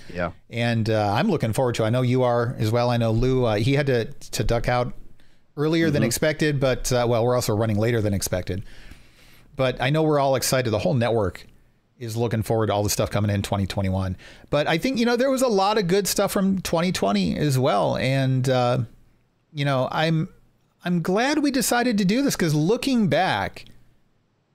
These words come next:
Speaker 2: there was, there was a lot of good stuff here. There's a lot of stuff worth recommending.
Speaker 1: Yeah.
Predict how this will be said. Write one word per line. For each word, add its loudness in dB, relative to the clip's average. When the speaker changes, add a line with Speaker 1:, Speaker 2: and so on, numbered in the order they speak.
Speaker 2:
there -6
was, -2
there -14
was -8
a -4
lot 0
of -4
good 0
stuff -2
here. 0
There's 0
a 0
lot 2
of 0
stuff 0
worth 0
recommending. -2
Speaker 1:
Yeah. -4